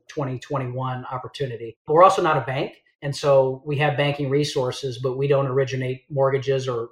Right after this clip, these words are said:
really have real solutions for, call it, complex credit needs. We have a very strong securities-based, uh, lending platform in partnership with Fidelity,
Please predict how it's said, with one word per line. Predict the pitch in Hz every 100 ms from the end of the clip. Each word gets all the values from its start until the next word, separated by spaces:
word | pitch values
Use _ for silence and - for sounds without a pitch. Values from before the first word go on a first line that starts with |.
| -
really | 156 151 127
have | 135 120
real | 139 151
solutions | 143 139 135 127 139 127
for, | - 135 131 127 - _ _ _
call | 143 131
it, | -
complex | 160 147 147 - - 139 - -
credit | - 147 170
needs. | 160 160 185 - - _ _ -
We |
have | 135
a | 127
very | 131 147 151
strong | - 143 135 139
securities-based, | 143 - 147 135 113 131 139 139 - - -
uh, | 139
lending | 131 143 147
platform | - 143 143 - 147 143 151 151 _ _ -
in | 131 127
partnership | - 151 143 135 147 -
with | 139 -
Fidelity, | 135 131 131 139 156